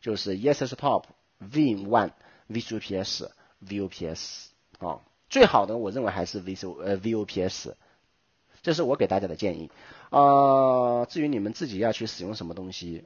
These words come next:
OK，那我不管你们啊，我不管你们，我给，我只，我只负责给你们提意见啊，提意见和建议。那么这里是这一堂课，这一堂课呢，我们最核心的主要就给大家阐述了一个东西，就是如何，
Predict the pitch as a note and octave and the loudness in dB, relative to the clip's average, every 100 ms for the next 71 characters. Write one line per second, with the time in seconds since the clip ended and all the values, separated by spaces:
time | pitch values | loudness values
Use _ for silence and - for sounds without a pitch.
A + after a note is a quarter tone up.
0 | D#2+ E2 D2 D2 - F#2+ D#2 D2 E2+ D2+ | -16 -14 -12 -12 -8 -6 -6 -8 -12 -10
1 | F2 D2+ C2+ _ - F#2 C#2 E2+ F2 D2+ | -10 -12 -16 _ -6 -4 -4 -12 -10 -10
2 | F2 C#2 - _ _ _ - B2 B2+ F2+ | -10 -14 -18 _ _ _ -2 2 2 2
3 | A2 - C#3+ - B2 D3+ B2+ A#2 A#2 G2 | 0 2 4 4 2 2 2 2 0 -4
4 | G2 - F#2+ A2+ F#2+ G#2+ D#2 E2 - - | -8 -8 -8 -10 -6 -4 -4 -6 -10 -12
5 | _ _ - G2 G#2 B2 G#2+ F#2 F2+ A2+ | _ _ -14 -8 -6 -4 -2 -2 -2 -2
6 | G2 F2 - _ _ _ _ _ _ _ | -2 -6 -12 _ _ _ _ _ _ _
7 | _ _ - - - _ - G3 G3+ - | _ _ -20 -20 -20 _ 6 10 10 8
8 | - G3+ B2+ G2+ A#2+ C3 B2+ G2+ E2+ F2+ | 6 6 8 4 0 2 0 0 -6 -4
9 | F2+ - - - - - D#4+ D4+ A#3+ B3+ | -4 -4 -14 -20 2 10 12 12 10 8
10 | C4+ B3 D#3 D3 B2+ F#2 F2 A2 - F3 | 10 10 12 10 10 4 0 -2 0 0
11 | - G2+ A2+ - G3+ G#3+ A2 F2 E2+ F2 | 0 0 0 0 0 4 4 2 -2 -2
12 | A2+ A2+ F2+ E2+ F#2+ F#2 - D2+ - F#2+ | 0 -2 -4 -4 -4 -4 -6 -10 -8 -8
13 | D#2+ G2 G2 F#2 F#2 F#2 F2+ F2+ G2 F2+ | -8 -8 -8 -8 -10 -10 -12 -8 -8 -8
14 | F#2+ F2 D2 G2 F#3 A#3+ - B2 G3+ | -10 -12 -10 -4 -2 0 4 6 6